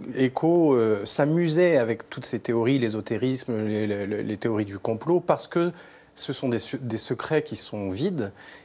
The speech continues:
et donc des secrets qui ne seront jamais révélés. Un secret, un vrai secret, un jour, il finit par être révélé. Mais un secret qui est vide, comme celui de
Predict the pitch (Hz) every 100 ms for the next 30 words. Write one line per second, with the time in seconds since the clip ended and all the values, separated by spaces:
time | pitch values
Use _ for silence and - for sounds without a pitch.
0 | - 117 143 139 147 - 120 160 160 123
1 | - 147 123 120 143 147 131 143 170 143
2 | 117 123 117 156 - - 151 113 110 156
3 | 151 127 - 160 165 117 143 151 117 -
4 | 117 117 107 104 117 110 110 110 101 101
5 | 107 - 123 - 131 - 113 110 113 147
6 | 110 113 107 - 135